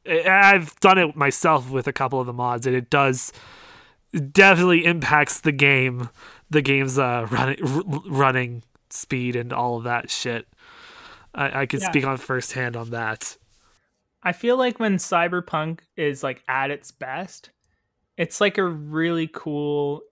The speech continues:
Speaker 2: like, s-, kind of story game, and there's a lot of cool aspects. And it's, like, overall, like, if you kind of, like, ignore some of the, the bugs and stuff, because, like, it's a,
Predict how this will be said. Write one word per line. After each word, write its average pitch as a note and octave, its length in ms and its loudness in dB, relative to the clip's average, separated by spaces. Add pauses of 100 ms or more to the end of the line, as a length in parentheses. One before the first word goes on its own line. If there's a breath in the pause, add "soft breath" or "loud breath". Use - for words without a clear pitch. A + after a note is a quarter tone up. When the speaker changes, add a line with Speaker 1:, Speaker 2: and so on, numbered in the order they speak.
(120)
Speaker 2:
like, B2+ 220 -10
s-, - 180 -14
kind D3 200 -4
of C#3 120 -12
story C#3+ 540 -6
game, C3 500 -8
and C3 120 -8
there's B2+ 200 -8
a C3 40 -10
lot C#3+ 320 -6
of C#3+ 140 -14
cool C#3+ 220 -12
aspects. C#3 500 -12
And F3 160 -4
it's, F3 220 -4
like, A#3+ 200 -2
overall, F#3+ 640 0 (580)
like, F3+ 180 -2
if F#3+ 120 0
you G3+ 80 -4
kind G3+ 220 0
of, A#3+ 80 -4
like, G#3+ 200 0
ignore D3+ 760 -4 (100)
some D#3 260 -6
of D3 60 -6
the, C3+ 320 -4 (100)
the C#3+ 80 -4
bugs C#3 420 -2
and B2+ 160 -8
stuff, B2+ 360 -8
because, C3+ 360 -8
like, B2+ 180 -12
it's C#3 160 -14
a, B3 100 2